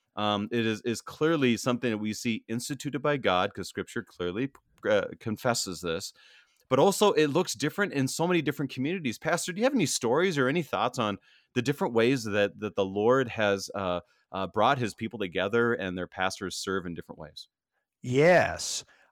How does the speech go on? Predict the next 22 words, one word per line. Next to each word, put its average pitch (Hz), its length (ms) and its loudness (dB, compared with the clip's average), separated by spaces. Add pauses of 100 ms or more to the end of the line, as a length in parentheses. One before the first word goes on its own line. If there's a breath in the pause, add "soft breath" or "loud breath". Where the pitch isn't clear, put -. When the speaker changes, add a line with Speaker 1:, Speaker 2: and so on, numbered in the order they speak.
Speaker 2:
Um, 107 760 0 (1000 loud breath)
where 165 320 8
I 151 160 6
first 208 440 0
served 151 320 4
in 120 120 -2
Southern 135 420 2
Illinois, 113 760 -2 (500)
uh, 101 460 -4
right 127 220 2
across 139 440 0
the 117 80 -8
river 120 400 0
from 95 480 -10
the 92 100 -8
heart 107 240 -4
of - 140 -12
K 101 200 -6
F 90 180 -8
U 90 120 -6
O 85 120 -8
country, - 480 0